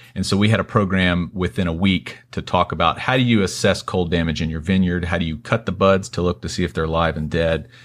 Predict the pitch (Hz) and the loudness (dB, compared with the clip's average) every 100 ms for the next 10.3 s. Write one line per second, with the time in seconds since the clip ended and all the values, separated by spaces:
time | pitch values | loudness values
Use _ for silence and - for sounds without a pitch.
0 | - - _ _ - 110 180 120 123 113 | -20 -20 _ _ -4 0 2 4 4 4
1 | 104 95 92 - 87 85 - - 80 78 | 4 4 2 0 0 -2 -2 -6 -4 -4
2 | 78 85 80 78 78 76 80 - 82 78 | -6 -6 -6 -6 -8 -8 -10 -10 -8 -8
3 | - 76 78 78 - 82 78 78 78 - | -8 -10 -8 -8 -8 -6 -4 -4 -6 -10
4 | _ _ _ _ _ _ _ _ - 110 | _ _ _ _ _ _ _ _ 0 4
5 | 110 107 104 98 101 90 101 101 95 - | 6 6 4 4 2 2 2 2 2 0
6 | 95 92 92 - 90 90 87 90 - 90 | -2 0 -2 -2 -4 -4 -2 -2 -2 -4
7 | 82 82 82 80 80 73 80 76 76 - | -4 -6 -4 -2 -2 -4 -4 -6 -6 -4
8 | 95 87 85 - - - - 78 76 73 | 2 2 2 -4 -14 -16 -6 -4 -4 -4
9 | 73 78 - 92 92 90 85 98 101 98 | -6 -8 -8 0 2 2 2 4 4 2
10 | 92 80 | -2 -4